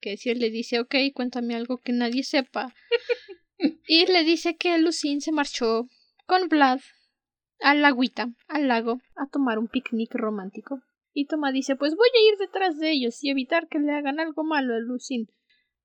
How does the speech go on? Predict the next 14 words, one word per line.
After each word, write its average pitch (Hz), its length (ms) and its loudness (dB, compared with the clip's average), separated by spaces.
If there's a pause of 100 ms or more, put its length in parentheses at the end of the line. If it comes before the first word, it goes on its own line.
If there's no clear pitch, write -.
(600)
Y 233 260 -6
llega, 294 440 2 (760)
y 320 140 2
milagrosamente 466 1200 4
tiene 349 320 2
la 277 180 4
decencia 320 520 0
humana 269 360 -2
de 202 140 -4
decir, 196 380 -6
"No 214 180 -6
voy 254 200 0
a - 20 2
intervenir, 349 540 2